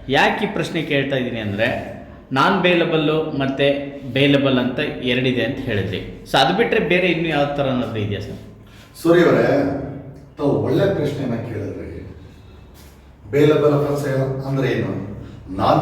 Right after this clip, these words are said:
Speaker 2: ಬೇಲಬಲ್ ಅಫೆನ್ಸ್ ಅಂದ್ರೆ ಏನು ಅಂತ ಹೇಳಿದ್ದೀನಿ. ಇದಲ್ಲದೆ ಆಂಟಿಸಿಪೇಟರಿ ಬೇಲ್ ಅಂತನೂ ಇದೆ, ಮ್ಯಾಂಡೇಟರಿ ಬೇಲ್ ಅಂತನೂ ಇದೆ.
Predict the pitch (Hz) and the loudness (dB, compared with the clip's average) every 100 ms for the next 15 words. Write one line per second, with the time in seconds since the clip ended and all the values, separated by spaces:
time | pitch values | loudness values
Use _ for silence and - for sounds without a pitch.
0 | 147 147 143 139 120 131 - 117 113 110 | 4 4 4 2 0 -2 -4 -4 -4 -2
1 | 113 107 107 104 98 98 98 98 - - | -4 -4 -6 -8 -8 -8 -8 -10 -14 -16
2 | - - - - 165 190 202 233 285 - | -18 -20 -20 -8 0 6 8 8 6 4
3 | - - - - - - - - - - | 2 -2 -6 -10 -10 0 2 2 0 -4
4 | - 175 175 160 131 123 123 - 127 135 | -4 -2 0 -2 0 2 0 0 0 0
5 | 147 - - - - - - - 104 131 | 2 0 -2 -4 -6 -8 -12 -12 -4 2
6 | 170 190 190 - 170 - 131 127 123 127 | 4 6 6 6 4 4 2 2 -2 -4
7 | 110 101 | -4 -4